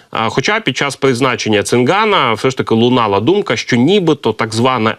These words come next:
епоха дипломатії бойових вовків Ван І закінчується, і риторика китайського М З С, а, стане стриманішою,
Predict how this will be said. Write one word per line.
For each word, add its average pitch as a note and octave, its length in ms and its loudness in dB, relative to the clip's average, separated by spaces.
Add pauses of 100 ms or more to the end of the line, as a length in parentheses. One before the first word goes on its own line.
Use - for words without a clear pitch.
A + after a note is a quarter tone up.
епоха B2 520 -2
дипломатії A2 760 0
бойових A2 580 0
вовків C3 680 0 (320)
Ван C#3+ 280 0
І D3+ 300 0
закінчується, E3+ 800 0
і E3+ 300 0
риторика B2 420 0
китайського G#2 500 -2
М G2 120 0
З G2+ 60 0
С, F#3 320 0 (560)
а, A2+ 200 -4
стане C#3+ 540 -2
стриманішою, D#3 1000 0